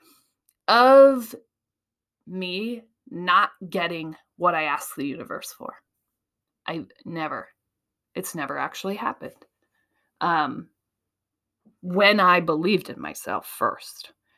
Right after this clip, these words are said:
right? But it seems like my path and my journey has always been leading me back to this, like,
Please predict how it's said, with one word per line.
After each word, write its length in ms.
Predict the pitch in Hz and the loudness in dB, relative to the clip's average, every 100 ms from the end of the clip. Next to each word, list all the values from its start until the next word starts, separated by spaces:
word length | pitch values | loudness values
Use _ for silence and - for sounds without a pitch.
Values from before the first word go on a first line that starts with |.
| _ _ _ _ _ _ _ _ _ - - - | _ _ _ _ _ _ _ _ _ -20 -20 -2
right? 280 | 165 240 - | 2 2 2
But 220 | 214 214 - | 2 2 2
it 180 | 208 | 2
seems 680 | - - 214 220 247 240 - | 0 -4 0 4 6 4 0
like 540 | 160 156 147 160 - - - - _ _ - | -8 -6 -6 -8 -14 -20 -20 -20 _ _ -6
my 440 | 180 180 190 202 | 4 6 6 6
path 500 | 208 - 190 143 - | 0 -2 -2 -2 -6
and 100 | 156 | -10
my 220 | 139 143 185 | -8 -6 -8
journey 520 | 170 185 202 196 156 | -4 0 2 2 -4
has 220 | 160 151 | -6 -4
always 260 | 170 190 185 | 0 0 0
been 300 | 185 165 165 | -4 -4 -6
leading 400 | 180 202 214 202 | -4 -2 -2 -2
me 120 | 180 | -4
back 420 | 160 170 190 - | -2 0 0 -4
to 300 | - - 196 | -10 -4 -2
this, 260 | 175 165 - | 0 -2 -4
like, 280 | 160 147 | -6 -8